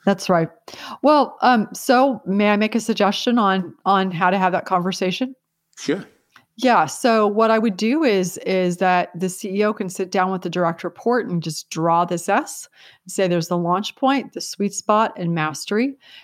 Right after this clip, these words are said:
Speaker 1: And where do you think you are on this S curve? Let me tell you where I think you are," and see if the two, you know, the two match.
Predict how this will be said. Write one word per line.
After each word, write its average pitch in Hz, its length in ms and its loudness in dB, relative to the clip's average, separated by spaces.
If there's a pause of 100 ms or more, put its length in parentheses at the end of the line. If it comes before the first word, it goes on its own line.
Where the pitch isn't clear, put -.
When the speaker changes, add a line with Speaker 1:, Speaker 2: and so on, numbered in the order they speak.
(180)
Speaker 1:
And 190 480 4
where 208 320 2
do 220 60 2
you 202 200 2
think 254 300 0
you 240 140 2
are 233 320 2 (100)
on 208 140 2
this 208 180 0
S 185 180 -2
curve? 233 340 -2 (240)
Let 208 260 0
me 214 100 0
tell 208 180 -2
you 190 100 2
where 185 240 2
I 170 140 4
think 202 300 -8
you 196 120 0
are," 196 320 2
and 180 160 -2
see 185 220 -2
if 180 260 -4
the 170 120 -4
two, 202 560 -2
you 170 80 -4
know, 165 160 -2
the 170 140 -12
two 220 200 -2
match. 185 480 -2